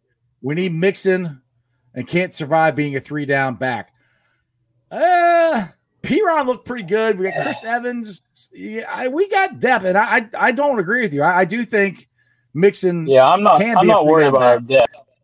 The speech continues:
Speaker 1: And, and the thing, well, the thing is with Mixon, everybody's like, "He's hurt all the time. He got hurt last year." I'm like, "Yeah, I, and this, I'll say the same thing I say about him, I say about Jonah Williams. If we're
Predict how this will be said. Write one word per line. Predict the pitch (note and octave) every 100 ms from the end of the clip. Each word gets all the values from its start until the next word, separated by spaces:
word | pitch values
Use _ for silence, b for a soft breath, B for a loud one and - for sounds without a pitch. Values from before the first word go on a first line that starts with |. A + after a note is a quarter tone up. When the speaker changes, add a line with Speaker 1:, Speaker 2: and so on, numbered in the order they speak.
| _
Speaker 1:
And, | G3+ -
and | A3+
the | A3+
thing, | C4 D#4+ E4
well, | G3 A3+
the | A#3+
thing | D#4+
is | A3+
with | G3+
Mixon, | D4 -
everybody's | G#3 A3 F#3+
like, | D#3+
"He's | D3+ C#3
hurt | C4 B3+
all |
the | E3+
time. | A#2 A2
He | D#3
got | F#3
hurt | G3
last | F3+ A#3+ -
year." | C#3+
I'm |
like, | C3+ - b b b b b b _ _
"Yeah, | D#4 D#4+ D4 C#4
I, | A#3+ C#4+
and | D4+ D4+
this, | D#4 -
I'll | C4+
say | C4 C#4+
the |
same | G#3+ B3+ A3+
thing | A3+ C4+ F#3
I | F#3+
say | - G#3+
about | F#3+ F3+ E3
him, | F#3+
I | F3+
say | F#3
about | E3+
Jonah | A#2+ D#3+ C#3+
Williams. | A3 D#3 G#2+ _ _ _ _ -
If | E3+
we're | C4+ E4